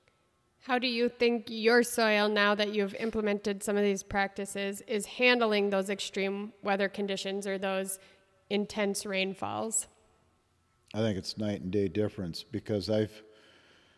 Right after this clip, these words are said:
Speaker 2: I had a neighbor told me here about ten years ago, he says, "You wanna, if you wanna check out what your farm's doing,"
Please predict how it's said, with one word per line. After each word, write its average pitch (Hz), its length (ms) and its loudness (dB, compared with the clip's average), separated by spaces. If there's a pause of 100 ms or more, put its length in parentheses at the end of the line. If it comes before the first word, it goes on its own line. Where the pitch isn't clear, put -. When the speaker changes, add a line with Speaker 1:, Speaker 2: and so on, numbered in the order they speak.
(580)
Speaker 2:
I 127 60 6
had 127 100 8
a 113 40 4
neighbor 117 380 6
told 120 300 10
me 113 240 4 (720)
here 113 300 6
about 101 300 4
ten 120 260 4
years 120 280 6
ago, 104 240 4
he 107 80 4
says, 104 240 0
"You 107 160 4
wanna, 117 300 4 (380)
if 90 140 -10
you 110 100 4
wanna 117 220 6
check 120 320 4
out 120 180 8
what 104 220 2
your 95 100 0
farm's 113 420 2
doing," 101 400 2